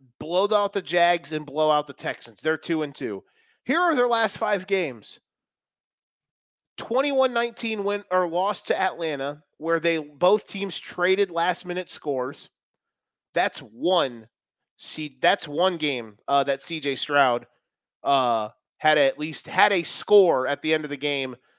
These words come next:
but the other team was able to come back and get one to end it. So C J Stroud had a potential game-winning drive. The defense just couldn't hold up. Then they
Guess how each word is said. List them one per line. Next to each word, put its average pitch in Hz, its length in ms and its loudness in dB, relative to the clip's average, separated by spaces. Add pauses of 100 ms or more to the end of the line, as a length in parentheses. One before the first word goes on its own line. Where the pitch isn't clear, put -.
(360)
but 151 180 0
the 156 180 2
other 156 280 6
team 143 460 -6
was 135 200 -6
able 143 200 0
to 127 80 -12
come 147 260 0
back 135 400 2 (1300)
and 139 260 -4
get 147 160 4
one 135 200 -4
to 127 160 -4
end 131 180 -2
it. 120 160 -4 (400)
So - 160 -4
C 196 220 0
J 185 160 2
Stroud 175 340 2
had 165 220 4
a 151 80 4
potential 180 640 2
game-winning 143 480 -2
drive. 123 440 2 (580)
The 143 100 -6
defense 151 400 -4
just - 240 -6
couldn't 139 180 -2
hold 127 220 -4
up. 113 180 0 (1120)
Then 185 560 2 (200)
they 156 440 4